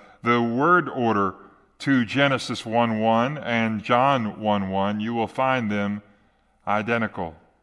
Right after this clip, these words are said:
It is no accident. "In the beginning was the Word."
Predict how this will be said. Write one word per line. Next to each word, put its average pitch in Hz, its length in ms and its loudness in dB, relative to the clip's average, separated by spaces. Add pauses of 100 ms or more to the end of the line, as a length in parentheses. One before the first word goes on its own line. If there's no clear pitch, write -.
(1120)
It 98 120 -8
is 98 180 -6
no 107 220 0
accident. 98 560 -4 (1300)
"In 135 560 -2
the 110 100 -4
beginning 104 540 -2 (640)
was 107 400 0
the 104 140 -6
Word." 101 500 0